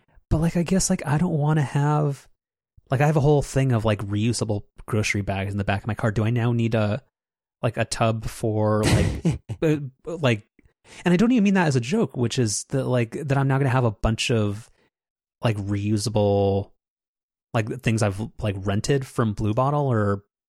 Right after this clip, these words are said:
Speaker 1: Equator for holding coffee, and then I'm now have to, like, it's gonna be, like, dry cleaning in my car that haunts me. Like, I don't, again, but I probably shouldn't have a car, so.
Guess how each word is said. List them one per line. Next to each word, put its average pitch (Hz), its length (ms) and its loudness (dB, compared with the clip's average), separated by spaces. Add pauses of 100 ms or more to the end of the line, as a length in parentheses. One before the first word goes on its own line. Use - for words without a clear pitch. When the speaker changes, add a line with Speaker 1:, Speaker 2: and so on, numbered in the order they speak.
(220)
Speaker 1:
Equator 127 500 -2
for 107 840 0 (160)
holding 117 320 -2
coffee, 131 380 -4
and 147 100 0
then 139 60 2
I'm 131 100 0
now 123 160 2
have 123 140 -2
to, 127 80 -6
like, 117 180 -2 (800)
it's 110 100 -8
gonna 120 60 -4
be, 120 100 2
like, 117 320 -2 (260)
dry 101 280 -2
cleaning 135 260 -2
in 139 60 0
my 131 100 0
car 127 160 0
that 110 100 -2
haunts - 380 -4
me. 190 220 -2
Like, 123 160 -4
I 131 100 -2
don't, 143 300 -2 (1300)
again, 110 240 2
but 101 100 0
I 101 80 0
probably 107 220 -2
shouldn't 104 160 -6
have 98 120 -12
a - 40 -18
car, 107 280 -8
so. - 220 -12